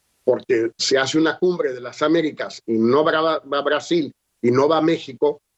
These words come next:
pues sí es grave. Lo de Bolivia, pues bueno, ni modo, pues no van los bolivianos, lástima, pero bueno, pues no sé, no es el fin del mundo. Eh, yo creo que el presidente Fernández de Argentina sí va a ir, dijo, eh, que,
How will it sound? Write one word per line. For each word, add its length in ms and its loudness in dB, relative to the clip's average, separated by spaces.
pues 160 -2
sí 140 2
es 140 0
grave. 480 -2
Lo 180 2
de 140 2
Bolivia, 580 -2
pues 200 -10
bueno, 280 0
ni 140 -2
modo, 340 2
pues 140 -14
no 140 0
van 180 2
los 160 -2
bolivianos, 760 -2
lástima, 540 0
pero 180 -6
bueno, 200 0
pues 140 -10
no 160 4
sé, 320 0
no 320 4
es 160 0
el 100 2
fin 220 2
del 160 0
mundo. 380 0
Eh, 180 0
yo 160 0
creo 140 0
que 100 0
el 80 0
presidente 560 0
Fernández 520 2
de 80 2
Argentina 600 0
sí 320 0
va 320 0
a 140 0
ir, 400 -4
dijo, 400 0
eh, 300 2
que, 360 0